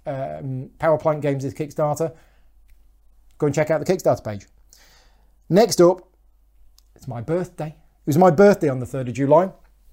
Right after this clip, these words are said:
Um, it was my twenty-seventh birthday, I think, for the twenty-fourth time. Um,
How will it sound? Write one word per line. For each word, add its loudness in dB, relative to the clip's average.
Um, 4
it -2
was -8
my 0
twenty-seventh -4
birthday, -2
I -12
think, -4
for -10
the -4
twenty-fourth 2
time. 2
Um, 6